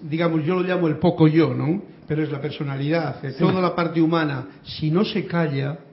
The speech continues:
Speaker 1: nunca puede escuchar la música
Speaker 2: No se
Speaker 1: que
Speaker 2: ve.
Speaker 1: está dentro de ti.
Speaker 2: Y es la mente la que actúa. El poco yo usa la mente, como dice, ¿no? La personalidad usa la mente. "Tú vas a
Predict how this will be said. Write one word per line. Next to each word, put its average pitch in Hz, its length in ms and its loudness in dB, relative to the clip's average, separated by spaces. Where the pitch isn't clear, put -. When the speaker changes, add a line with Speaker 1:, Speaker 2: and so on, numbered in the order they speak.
Speaker 1:
nunca 180 280 -2
puede 143 260 -4
escuchar 127 640 -8
la - 80 -8
música 131 580 -6
Speaker 2:
No 170 100 -4
se 180 120 -6
Speaker 1:
que - 40 -2
Speaker 2:
ve. - 60 -2
Speaker 1:
está 170 180 -2
dentro 135 320 -2
de 110 140 -4
ti. 101 200 -10
Speaker 2:
Y 156 120 -2
es 185 60 2
la 214 120 4
mente 214 540 0
la 175 160 -2
que 170 140 -2
actúa. 214 840 -2
El 160 120 -4
poco 196 300 -4
yo 226 160 4
usa 233 280 0
la 196 120 0
mente, 233 480 -4
como 175 200 -4
dice, 226 260 -2
¿no? 214 120 -4
La 180 180 0
personalidad 190 400 0
usa 240 180 0
la 196 100 0
mente. 208 360 -4
"Tú 190 380 0
vas 180 380 -4
a 143 220 -6